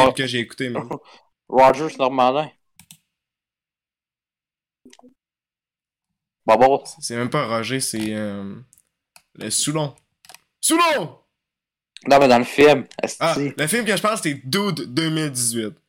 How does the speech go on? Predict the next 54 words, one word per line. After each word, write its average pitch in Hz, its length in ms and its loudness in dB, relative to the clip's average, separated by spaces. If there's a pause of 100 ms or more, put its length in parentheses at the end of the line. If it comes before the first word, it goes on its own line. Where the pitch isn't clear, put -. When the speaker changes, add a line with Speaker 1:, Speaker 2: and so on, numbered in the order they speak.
(340)
Speaker 1:
Après 156 220 -4
avoir 190 240 0
vu 151 60 -6
ça, 190 220 -2
j'ai 139 180 -2
plus 117 140 -10
jamais 135 280 -2
besoin 117 300 -6
d'écouter 110 260 -8
des, 104 180 -6 (200)
des 113 180 -10
films 117 240 -4
de 110 60 -4
high 107 240 -6
school. 117 440 -10 (800)
Speaker 2:
Non, 185 280 10
mais 156 500 8
c'est 151 180 2
vraiment 160 260 6
bon, 175 200 0
faut - 160 -12
l'écouter. 127 500 -12 (140)
Speaker 1:
Non, 123 280 -2
mais 135 160 -2
faut 120 220 -6
vraiment 117 360 -4
Speaker 2:
Ben, 151 140 8
Speaker 1:
pas. 151 60 0
Speaker 2:
faut, 165 240 2
faut 180 200 -2
que - 80 -8
tu - 100 -10
l'écoutes, 156 380 4
faut - 100 -14
que - 100 -20
tu - 100 -20
l'écoutes. 139 340 0
Speaker 1:
Non, 113 260 -4
mais 123 160 -4
faut 107 220 -10
vraiment 104 340 -4
pas. 92 200 -8
Speaker 2:
C'est 101 120 -10
parce 151 160 6
que, 165 80 8 (240)
c'est - 120 -14
parce 143 180 2
que 151 60 4
tu 143 120 0
comprends 139 380 6
pas 160 100 2
pourquoi 139 240 0
c'est 123 220 -2
bon. 123 180 -2